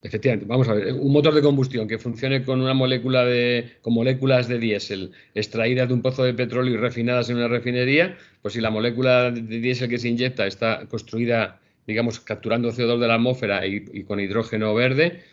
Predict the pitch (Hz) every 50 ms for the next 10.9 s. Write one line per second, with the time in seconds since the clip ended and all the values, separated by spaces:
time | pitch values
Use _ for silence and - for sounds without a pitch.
0 | _ _ _ 110 98 95 104 98 101 101 101 92 101 113 117 127 123 95 82 -
1 | 135 113 - - - _ _ _ _ - 101 104 101 113 117 104 101 92 82 -
2 | - _ _ _ _ _ _ 117 127 - - - 110 113 113 135 139 143 127 113
3 | 107 107 - 113 117 110 110 104 - - 113 110 117 107 117 120 117 117 117 -
4 | 156 160 156 156 151 135 131 135 151 170 185 185 180 - - - _ _ 113 110
5 | 113 113 107 113 127 131 127 131 131 127 127 131 139 160 160 - 131 120 113 110
6 | - - 143 143 139 139 131 131 139 139 135 135 135 135 135 131 131 165 151 127
7 | 123 117 131 131 135 139 135 139 135 135 131 - 139 127 139 151 160 147 127 -
8 | 139 120 123 117 117 131 143 139 131 147 139 120 120 120 120 117 127 123 127 131
9 | 127 127 127 117 117 113 120 120 113 120 123 127 127 135 120 110 110 117 123 127
10 | 123 - 131 131 113 110 101 - - 95 95 95 - - - - - -